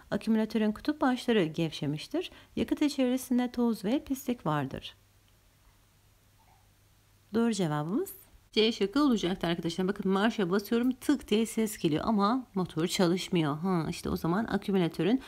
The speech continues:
kutup başları gevşemiştir di-, diyoruz. Şimdi D şıkkına bakalım mı? Yakıt içerisinde toz ve pislik var diyor. Hmm, ha, hemen bir sınav sorusu. Yakıt içerisinde toz, su veya pislik varsa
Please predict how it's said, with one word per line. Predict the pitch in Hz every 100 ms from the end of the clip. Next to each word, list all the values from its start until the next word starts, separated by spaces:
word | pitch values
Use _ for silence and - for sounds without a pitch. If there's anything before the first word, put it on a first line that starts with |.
| - -
kutup | 226 262 -
başları | 208 240 202 160
gevşemiştir | 185 240 247 226 214 208 285 254
di-, | 220 - -
diyoruz. | 202 165 147 - - -
Şimdi | - 285 285 175
D | 214 254
şıkkına | 330 285 262 247
bakalım | 254 - 370 370
mı? | 180 160
Yakıt | 180 208 262
içerisinde | 277 269 240 240 - 214 170
toz | - 262 262 202
ve | 233
pislik | - 220 - 226 254
var | 202 214 214 196
diyor. | 180 147 156
Hmm, | 170 247 262 220
ha, | 233 247
hemen | 233 285 269 262
bir | 277
sınav | - 254
sorusu. | 254 220 202 202 156 - - - -
Yakıt | 180 175 -
içerisinde | 226 208 175 175 - 151 131 131 - - -
toz, | 214 190 190 - -
su | - - 233 180
veya | 175 185 151 -
pislik | 269 - 175 170
varsa | 185 196 208 202 151